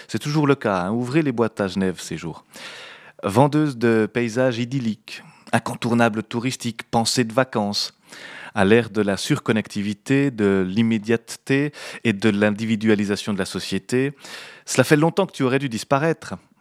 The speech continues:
Tu vivotes plus qu'avant, mais pourtant, tu es là. Pourquoi tiens-tu le coup ?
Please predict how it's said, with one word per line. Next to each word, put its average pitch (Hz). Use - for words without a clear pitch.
Tu 143
vivotes 143
plus -
qu'avant, 123
mais 113
pourtant, 110
tu 110
es 87
là. -
Pourquoi 208
tiens-tu 143
le 113
coup ? -